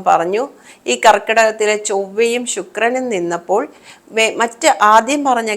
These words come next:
ഗ്രഹനിലയ്ക്ക് അതേപോലെ ദിബാരിയ യോഗം പറഞ്ഞാണ് മുടക്കി വെച്ചിരിക്കുന്നത്. ഒരു കുഴപ്പവുമില്ലാത്ത ഏഴാം ഭാവത്തിലേക്ക് വ്യാഴത്തിൻ്റെ ദൃഷ്ടിയുള്ള നല്ലൊരു പുരുഷജാതകമാണ്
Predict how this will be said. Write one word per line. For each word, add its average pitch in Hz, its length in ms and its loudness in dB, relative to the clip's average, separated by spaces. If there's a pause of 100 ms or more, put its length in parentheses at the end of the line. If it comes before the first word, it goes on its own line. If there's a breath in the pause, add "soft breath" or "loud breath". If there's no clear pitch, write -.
ഗ്രഹനിലയ്ക്ക് 185 640 -4 (140)
അതേപോലെ 220 540 -2 (100)
ദിബാരിയ 185 460 -2 (160)
യോഗം 175 340 -4
പറഞ്ഞാണ് 170 520 -4 (220)
മുടക്കി 160 400 -8
വെച്ചിരിക്കുന്നത്. 180 640 -6 (500 loud breath)
ഒരു 254 160 0 (120)
കുഴപ്പവുമില്ലാത്ത 202 920 0 (300)
ഏഴാം 165 420 2
ഭാവത്തിലേക്ക് 196 800 0 (220)
വ്യാഴത്തിൻ്റെ 202 680 0 (120)
ദൃഷ്ടിയുള്ള 202 640 -6 (120)
നല്ലൊരു 190 420 -6
പുരുഷജാതകമാണ് 175 1080 -6